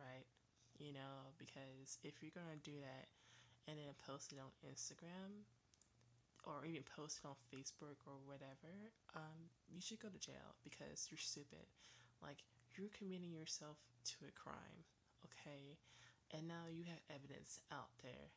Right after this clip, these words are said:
Now, if people will pay attention to that, um, and realize that you did that, they can, you know, go ahead and press charges against you, and it can look as bad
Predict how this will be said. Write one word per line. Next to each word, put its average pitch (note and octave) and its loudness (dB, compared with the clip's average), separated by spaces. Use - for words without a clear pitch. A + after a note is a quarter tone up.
Now, D3 6
if C3+ 0
people D3+ 2
will - -2
pay D3 0
attention E3 0
to - -4
that, C3 0
um, C#3 0
and C#3+ 0
realize C#3+ 0
that C3+ 2
you C3+ -2
did F#3+ 0
that, B2+ -2
they D#3 2
can, D3+ 0
you C#3+ 0
know, C3 -2
go C#3 2
ahead C3+ 0
and C3 -4
press - -4
charges C#3+ 0
against D3+ -2
you, - -6
and C#3+ 2
it C#3+ -4
can C#3+ -2
look C#3 -2
as D#3+ 0
bad C3+ 2